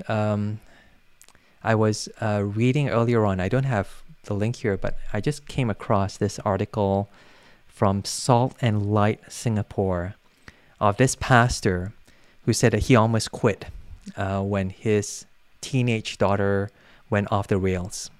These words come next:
And he was saying, you know, he felt like a hypocrite. You know, he, they tried everything, and their daughter for a really, really long time just did not respond and did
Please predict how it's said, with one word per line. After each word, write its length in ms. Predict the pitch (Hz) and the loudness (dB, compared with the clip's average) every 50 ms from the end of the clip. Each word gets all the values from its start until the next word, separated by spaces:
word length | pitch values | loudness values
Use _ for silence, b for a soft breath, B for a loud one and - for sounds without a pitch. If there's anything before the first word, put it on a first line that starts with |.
| - - | -8 -6
And 100 | 101 107 | -4 0
he 100 | 123 120 | 0 0
was 120 | 113 - | 0 0
saying, 240 | - 123 110 110 107 | 0 0 0 0 0
you 80 | 101 | -2
know, 80 | 95 95 | -2 -2
he 120 | 92 101 | -4 -4
felt 160 | - - 147 143 | -4 -4 -2 -2
like 180 | 120 95 - | -2 -4 -4
a 40 | - | -4
hypocrite. 460 | - - 110 - 117 - - - - - - - _ _ | -6 -6 -6 -6 -4 -4 -4 -6 -8 -10 -16 -20 _ _
You 100 | - - | -8 -8
know, 100 | 95 90 | -6 -6
he, 200 | 92 - - - | -8 -10 -14 -8
they 140 | 107 120 117 | -2 -2 -2
tried 340 | 110 - - 135 123 120 113 | -2 0 0 2 2 4 4
everything, 640 | 92 110 110 123 131 131 - 127 117 113 110 113 - b b b b b b b b b b b | 4 2 4 4 2 2 0 0 0 0 0 -2 -6 b b b b b b b b b b b
and 180 | - 117 113 110 | -2 0 2 2
their 120 | 110 107 | 2 2
daughter 480 | 104 113 110 110 127 127 - 160 139 135 | 2 2 2 2 2 0 0 -2 -2 -2
for 280 | - - - 107 101 | -2 -4 -2 -2 -2
a 180 | - - 107 107 | 0 0 -2 -2
really, 400 | 107 107 113 120 127 139 147 143 | -2 0 2 2 4 4 4 2
really 260 | 127 127 123 123 123 | 2 2 0 2 2
long 300 | 120 110 104 104 110 110 | 2 2 2 2 0 -2
time 400 | 107 - 120 113 101 92 85 90 B B B B B B B B B B | -4 -2 0 0 2 0 0 -2 B B B B B B B B B B
just 280 | - - 113 107 107 - | -4 -2 0 0 0 0
did 140 | - 104 101 | -2 0 0
not 180 | 110 107 104 | 0 0 0
respond 880 | 104 101 98 - - - - - 113 107 107 107 107 110 110 110 107 110 - - | -2 -4 -4 -6 -8 -10 -2 2 4 4 6 6 4 4 2 2 0 -2 -4 -4
and 300 | 110 101 98 95 98 98 | -2 -2 -2 -2 -2 -2
did 300 | - 110 104 104 98 - | 0 0 0 0 -2 -4